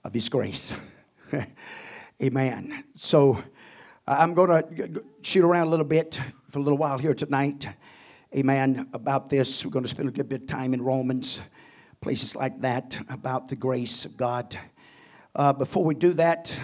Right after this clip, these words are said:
I'm, I'm picking up in a sense from where I left off last Wednesday night. Amen. To a, a certain area. And, uh, I won't go to all of it,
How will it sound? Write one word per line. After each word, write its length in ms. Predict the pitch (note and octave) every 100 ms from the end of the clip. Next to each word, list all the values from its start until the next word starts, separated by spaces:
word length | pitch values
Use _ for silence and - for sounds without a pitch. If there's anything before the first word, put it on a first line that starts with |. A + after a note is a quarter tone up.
| -
I'm, 140 | A#2+ G#2
I'm 80 |
picking 260 | - D#3 C#3+
up 140 | C3+
in 100 | C3+
a 40 | C3
sense 400 | - E3 C#3 C#3+
from 160 | -
where 100 | C3+
I 40 | C3
left 280 | C3+ C3+ C#3
off 160 | C3
last 280 | C3+ C#3 C3
Wednesday 340 | C3+ C#3 - B2+
night. 440 | B2+ B2+ C#3 - - - - - - - -
Amen. 380 | C3 C3+ C3 C3
To 180 | - A2+
a, 140 | A2
a 60 | -
certain 400 | - - - B2+
area. 440 | - C#3+ C3+ B2+ A2 - - _ - - - - _
And, 300 | - B2 B2
uh, 140 | B2+ -
I 180 | - C#3
won't 200 | C#3+ C#3+
go 140 | C#3
to 60 | B2+
all 300 | C3+ C#3+ C#3
of 100 | B2+
it, 280 | B2+ C#3